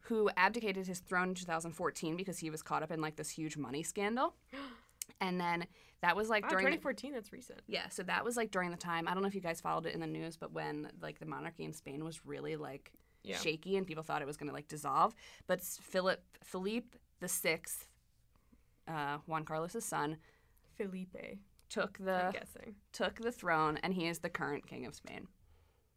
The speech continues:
Speaker 2: Well, thank God.
Speaker 1: Yes. And just to kinda give you some numbers, 'cause that's, like, a lot of names, whatever. Um, the number of Victoria's quote-unquote children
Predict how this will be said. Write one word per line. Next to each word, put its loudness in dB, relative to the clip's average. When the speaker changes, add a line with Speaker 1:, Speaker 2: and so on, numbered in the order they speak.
Speaker 2:
Well, -8
thank -6
God. -8
Speaker 1:
Yes. -8
And -8
just -2
to 0
kinda 4
give 4
you 0
some 2
numbers, 4
'cause -2
that's, 2
like, -2
a 4
lot 10
of 2
names, 2
whatever. 2
Um, 4
the 4
number 6
of 0
Victoria's 2
quote-unquote 0
children 2